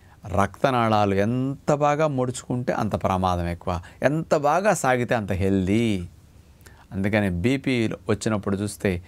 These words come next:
మన తిన్నుప్పంతా రక్తనాళాల గోడలకు పేరుకొని రక్తనాళాలు గట్టిపడి ముడుచుకుపోతాయి, సాగే గుణాన్ని కోల్పోతాయి. అందుకని ఉప్పు అంత చెడవుతుందన్నమాట బీపీకి. ఇక రెండవ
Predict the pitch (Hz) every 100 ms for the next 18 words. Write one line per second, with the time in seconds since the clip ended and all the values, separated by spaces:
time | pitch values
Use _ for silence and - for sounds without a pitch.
0 | - - - 101 95 117 123 127 123 135
1 | 143 156 151 110 104 - 120 113 110 101
2 | 104 104 113 113 117 107 104 127 220 -
3 | - - 92 98 - 107 98 95 90 95
4 | 90 104 101 104 90 87 95 101 90 90
5 | 92 98 - - - - - - 107 123
6 | 117 110 101 95 - 104 110 - 95 -
7 | 95 87 98 - - - - - - -
8 | - 95 98 101 90 90 - 120 92 -
9 | - - 90 90 90 87 104 110 101 82
10 | 90 82 87 90 85 92 - - - -
11 | - - - - - - - - 98 98
12 | 107 147 156